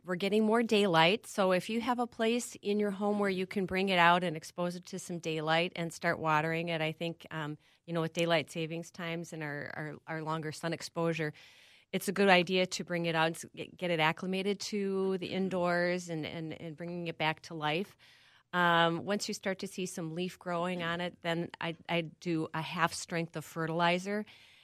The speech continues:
And then when it's time to take it outside, you're gonna wanna take it out slowly. So, uh, initially you wanna maybe put it in the garage for a few days,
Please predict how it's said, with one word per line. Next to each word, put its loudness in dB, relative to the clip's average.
And 0
then 2
when 2
it's -2
time 0
to -2
take -2
it 0
outside, 4
you're -2
gonna 2
wanna 0
take -8
it -4
out 0
slowly. -2
So, -4
uh, -6
initially -2
you -2
wanna -2
maybe -4
put -10
it -2
in 0
the -2
garage 6
for -10
a -10
few -8
days, 0